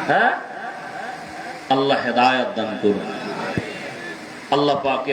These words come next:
মাহফিল কবুল করেন। দোয়া করব সবার জন্য, এলাকাবাসীর জন্য, মা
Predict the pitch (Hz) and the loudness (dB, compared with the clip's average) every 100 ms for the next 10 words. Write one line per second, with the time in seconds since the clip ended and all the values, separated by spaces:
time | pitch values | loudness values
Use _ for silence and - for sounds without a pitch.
0 | 127 123 139 143 170 147 135 117 113 104 | 0 0 0 2 2 4 4 4 2 0
1 | 104 95 - - - - - - - - | -2 -2 -4 -8 -8 -8 -8 -6 -6 -6
2 | - - - - - - - - - - | -8 -12 -14 -14 -14 -14 -16 -16 -16 -10
3 | 123 160 185 185 185 180 185 190 - - | 4 6 6 4 0 0 0 -2 -4 -8
4 | 185 - - - - - 156 160 156 156 | -8 -8 -8 -8 -4 2 2 2 0 -2
5 | 160 156 147 143 147 139 139 151 143 131 | -2 2 4 4 4 4 4 0 -2 0
6 | 139 139 127 131 | 0 2 4 4